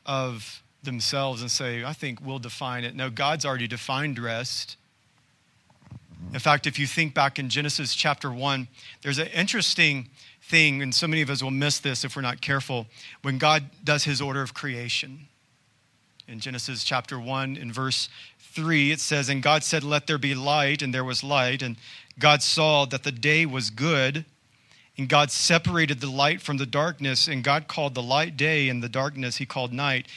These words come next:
And check this out, y'all. "And there was evening, and there was morning the first day." So when did the day begin? Some of you C B I students, you better answer this.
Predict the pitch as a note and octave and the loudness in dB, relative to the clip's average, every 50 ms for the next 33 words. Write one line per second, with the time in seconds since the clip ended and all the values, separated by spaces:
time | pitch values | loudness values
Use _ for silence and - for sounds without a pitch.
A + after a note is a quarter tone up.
0 | - - - - B2+ B2 - D#3 D3 - D3+ C3 - E3 D3+ D#3 C#3+ C3 B2+ B2+ | -18 -16 -14 -10 -4 0 0 0 0 -2 -4 -4 0 -2 -2 -2 -2 -4 -4 -4
1 | - - - - - _ _ _ E3+ E3+ E3+ D#3+ D3+ D3 C#3+ C3+ - - _ _ | -8 -14 -20 -20 -20 _ _ _ 4 4 4 4 4 2 -2 -4 -6 -16 _ _
2 | _ _ _ _ _ _ _ - C#3 C3 D3 C#3+ C3+ C3 B2 C3+ C3+ C3+ C3+ C3 | _ _ _ _ _ _ _ -6 0 0 2 2 2 0 0 0 0 0 0 -2
3 | B2+ B2+ A#2+ - - - - _ _ _ _ _ _ _ _ _ _ _ - C#3 | -6 -6 -8 -10 -10 -10 -12 _ _ _ _ _ _ _ _ _ _ _ -2 0
4 | D#3+ G3 D#3+ C3+ C3 A#2+ A2+ A2+ - D3 - _ _ _ _ _ _ _ _ _ | 0 0 0 -2 -6 -6 -6 -8 -10 -14 -16 _ _ _ _ _ _ _ _ _
5 | _ _ _ _ _ _ _ _ _ _ _ _ _ _ _ _ _ _ _ _ | _ _ _ _ _ _ _ _ _ _ _ _ _ _ _ _ _ _ _ _
6 | _ _ _ _ _ - D3 D#3 D#3+ D3 C#3+ D3 C#3+ D3 D3+ D3 C3 D#3 E3+ F3 | _ _ _ _ _ -2 0 0 0 0 0 0 0 0 -2 -2 -2 -2 -2 -2
7 | F#3+ F#3 D3+ B2 A#2 A2+ A2 A#2 A2+ - C3 A#2 G#2+ - - - C#3 - A2 A2+ | -2 -2 -4 -6 -8 -8 -10 -12 -10 -10 -10 -8 -6 -6 -8 -8 -10 -14 -14 -16
8 | A2 - _ _ _ _ _ _ _ _ _ _ _ _ _ _ _ _ _ _ | -18 -20 _ _ _ _ _ _ _ _ _ _ _ _ _ _ _ _ _ _
9 | _ _ _ _ _ _ _ _ _ _ _ _ _ _ _ _ _ _ _ _ | _ _ _ _ _ _ _ _ _ _ _ _ _ _ _ _ _ _ _ _
10 | _ _ _ _ _ - - E3 D#3 D#3+ F3 F3 F3 D3+ F3 D#3 F3+ F3 E3+ D3 | _ _ _ _ _ -8 -6 -4 -2 0 0 0 0 -2 0 0 2 2 4 2
11 | D#3+ C#3+ C3 E3+ F3 D#3 C3+ A2+ G#2 G#2 G#2+ _ _ _ _ _ _ _ _ _ | 0 0 2 2 2 2 0 -2 -8 -14 -16 _ _ _ _ _ _ _ _ _
12 | _ _ _ _ _ _ _ _ _ _ _ _ _ _ - C3 C3 C3 - - | _ _ _ _ _ _ _ _ _ _ _ _ _ _ -12 -10 -8 -6 -6 -6
13 | D3 B2+ C3+ C3+ B2+ B2+ B2 - C#3 B2+ A#2+ A#2 A2 C3 B2+ C3 B2+ A#2 A#2 A#2+ | -2 -2 0 0 0 -2 -2 -6 -6 -8 -8 -8 -10 -10 -10 -8 -6 -6 -6 -6
14 | A#2+ A2+ - - A#2 G#2 A2 G#2+ G#2+ - - - - | -8 -10 -10 -12 -10 -12 -10 -12 -10 -12 -12 -12 -14